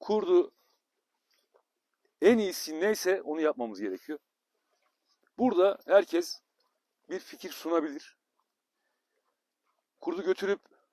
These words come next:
doğaya mı salalım? Doğaya salarsak bu kurt Yaşayabilir mi? Yem mi olur? Büyür, geçinir gider mi?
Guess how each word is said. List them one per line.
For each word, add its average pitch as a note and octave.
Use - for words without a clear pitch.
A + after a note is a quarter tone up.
doğaya E3
mı G#3+
salalım? G#3+
Doğaya C3+
salarsak E3
bu B2
kurt -
Yaşayabilir D3+
mi? G#3+
Yem E3+
mi G3+
olur? G3+
Büyür, D3+
geçinir D3+
gider D3+
mi? F#3+